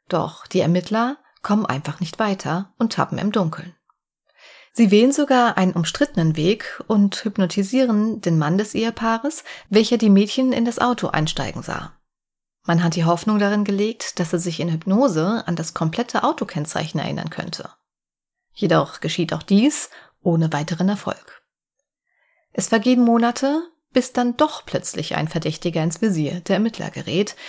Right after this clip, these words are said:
der sich offenbar schon zuvor immer wieder versucht hat, ins Spiel zu bringen, aber nie die gewünschte Aufmerksamkeit bekommen hat. Es handelt sich um den vierzigjährigen Maurer Hugo K., der bis vor kurzem noch ein erfolgreiches und erfülltes Leben führte.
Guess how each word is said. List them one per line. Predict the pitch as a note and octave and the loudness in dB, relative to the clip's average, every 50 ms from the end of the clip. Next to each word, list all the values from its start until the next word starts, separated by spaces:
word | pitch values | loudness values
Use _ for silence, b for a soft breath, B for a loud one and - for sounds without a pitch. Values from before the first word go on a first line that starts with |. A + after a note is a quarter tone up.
| B B B | B B B
der | - D3+ | -2 -2
sich | E3+ E3+ - - | -2 -2 0 2
offenbar | E3+ D#3+ - E3+ D#3+ D#3 C#3+ D3 F3 G#3 A#3 B B B | 2 2 2 2 0 2 2 2 2 2 0 B B B
schon | B - B3+ A#3 | B 0 0 0
zuvor | - A#3 - - - A#3 A#3 A#3+ - - - | 0 -4 -6 -2 0 0 2 0 0 0 0
immer | C4 D4 D#4 D#4 D4+ D4 | 0 2 2 2 2 2
wieder | C4+ C4 C4 B3+ | 2 2 0 0
versucht | - A#3+ A3+ F3+ D#3+ D#3+ D#3+ - F#3 | 2 2 2 2 2 0 -2 0 0
hat, | F3 F3 F3 - | -2 -2 -2 -2
ins | - G#3+ F#3+ - | -2 -2 -2 -2
Spiel | - B3+ C#4 C#4 | 0 0 0 0
zu | - - - | 0 -2 -6
bringen, | - - - D3 D#3+ F3+ G#3+ A3+ - _ _ - | -6 -4 -4 0 0 0 0 -2 -4 _ _ -6
aber | E3+ D#3 C#3+ D3 | -4 -4 -4 -4
nie | D3 D3+ D#3+ D#3+ E3 E3+ F3 F#3+ A3+ B3 - _ - - | 0 2 4 4 4 4 4 2 2 0 -2 _ 0 2
die | C4 | 2
gewünschte | C#4 B3+ C#4 C4+ - - C#4+ - D#4+ | 4 4 2 2 0 2 4 4 4
Aufmerksamkeit | F4 - G3+ E3 D#3 - D#3 D#3+ - - D3 - | 4 4 2 -2 0 -2 -4 -4 -4 -6 -8 -6
bekommen | - - - - D3 - - - | -8 -10 -8 -8 -8 -8 -8 -10
hat. | - - - - _ _ _ - _ _ _ _ _ _ _ _ _ _ _ _ _ _ _ _ _ _ _ _ _ _ _ | -10 -14 -18 -20 _ _ _ -20 _ _ _ _ _ _ _ _ _ _ _ _ _ _ _ _ _ _ _ _ _ _ _
Es | - G#3+ - - | -6 -4 0 2
handelt | A3+ A#3+ C4+ C#4 - | 2 2 2 2 0
sich | E4 F4 F4+ - - A#3 | 0 -2 -2 -2 -2 0
um | A#3 A#3+ | 2 2
den | A#3+ A#3 G#3+ | 2 2 2
vierzigjährigen | - - G3+ G3+ - G3+ G3 - E3 D#3+ E3 E3+ D#3+ F3+ E3+ D#3+ | 0 -2 -4 -2 -2 -6 -4 -2 -2 -2 -2 -4 -2 -2 0 0
Maurer | D3+ C#3+ C3+ D3 D#3 D#3 D#3+ D#3 D#3 D#3+ D#3+ D#3+ - - | 0 0 0 0 0 0 0 0 2 2 0 -2 0 2
Hugo | F#3+ F3 E3+ E3 F3+ E3+ - | 2 2 2 2 0 -2 -2
K., | - A3+ A#3 F3 - - F#3+ b b b b b b | -2 -2 -2 -2 -2 -4 -6 b b b b b b
der | D#3+ D#3 | -2 -2
bis | D#3 D#3 - | -2 -2 -6
vor | - - - | -8 -12 -8
kurzem | - E3 D#3+ D#3+ - F#3+ F#3 F#3 F#3+ F#3+ _ | -4 -4 -4 -2 0 0 2 2 0 -2 _
noch | - A3 G3 | -4 -4 -2
ein | B3+ B3+ - | -2 -4 -4
erfolgreiches | B3+ - - F#3+ E3+ F3 - - E3+ E3+ E3 - G#3 A3+ - - | -6 -4 -2 -2 -2 -2 -2 -4 -6 -6 -4 -6 -8 -6 -6 -6
und | A#3+ A#3+ - | -4 -4 -4
erfülltes | B3+ B3+ - G3 F3 F3 - G#3 - - | -4 -4 -2 -4 -4 -2 -4 -6 -4 0
Leben | A3+ F3 - - - | 0 0 0 0 -4
führte. | - - - - - - - - | -8 -10 -10 -10 -10 -10 -12 -12